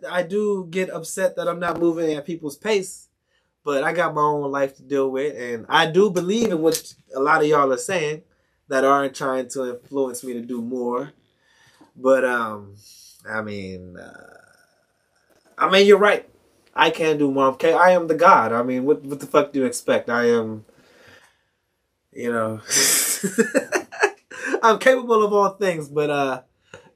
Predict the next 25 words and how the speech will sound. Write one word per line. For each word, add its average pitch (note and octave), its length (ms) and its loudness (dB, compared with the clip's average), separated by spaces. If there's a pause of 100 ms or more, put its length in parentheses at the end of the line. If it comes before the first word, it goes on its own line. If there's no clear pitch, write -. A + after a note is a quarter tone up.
(120)
just F3 240 0
sit G3+ 200 2
tight F#3 220 6
and E3+ 140 -2
watch, E3 320 4
and A#2+ 320 -4 (640)
let's E3+ 220 4
get A3 160 8
on A3+ 200 -4
it. - 140 -20 (160)
Whoever's D#3 300 -6
trying D#3+ 180 -10
to C#3+ 60 -12
help D#3+ 240 -8
out, C3+ 160 -4
that's, C3+ 180 -2
that's D3 300 -4
all D3+ 200 4
it D3+ 80 0
is G3 200 0
for B2+ 100 -8
real. G2+ 300 -6 (1400)
Um, A2+ 640 -4 (2500)
but F3 140 10
anyway, E3 420 4